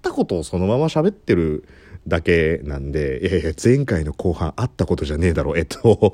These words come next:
<laughs> イメージしてることをそのまま喋ってるだけなんで、まあ、あまりこう、詰まることがなく、喋れてるのが結果として、まあ、スラスラ喋れてるようにっていうところ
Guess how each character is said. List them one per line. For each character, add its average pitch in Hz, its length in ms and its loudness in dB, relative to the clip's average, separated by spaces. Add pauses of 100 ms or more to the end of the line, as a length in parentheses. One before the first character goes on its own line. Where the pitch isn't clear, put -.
(160)
<laughs> 220 180 0
イ 156 160 4
メ 269 220 6
ー 294 60 8
ジ 220 120 2
し - 100 -2
て 131 120 8
る 101 100 6
こ 101 140 0
と 131 140 2
を 90 80 4
そ - 100 -4
の 98 120 -2
ま 113 100 -2
ま 117 80 -2
喋 117 320 -2
っ - 20 -16
て 101 140 -2
る 73 100 -2
だ 73 120 -4
け 120 120 -4
な 117 120 0
ん 104 120 -2
で、 160 240 2 (1120)
ま 120 160 0
あ、 92 40 -4
あ 98 40 -2
ま 107 140 2
り 104 260 4 (120)
こ 78 480 -6
う、 - 460 -20
詰 - 240 -4
ま 95 140 4
る 85 140 0
こ - 160 -12
と 78 220 -6
が 73 120 -8
な 143 220 0
く、 190 540 2 (320)
喋 85 300 -2
れ 82 100 0
て 80 120 -2
る 87 80 0
の 180 140 2
が 131 140 0
結 - 260 -8
果 104 120 -4
と 139 100 0
し - 120 -12
て、 - 420 0
ま 78 120 -2
あ、 73 40 -4
ス - 180 -8
ラ 71 120 -4
ス - 140 -4
ラ 156 240 0 (760)
喋 78 280 -6
れ 69 120 -6
て - 120 -10
る 69 100 -8
よ 71 160 -6
う 73 40 -8
に 120 120 -4
っ - 20 -8
て - 220 -8
い 87 240 0
う 78 60 -6
と 85 140 -6
こ 80 320 -6
ろ - 0 -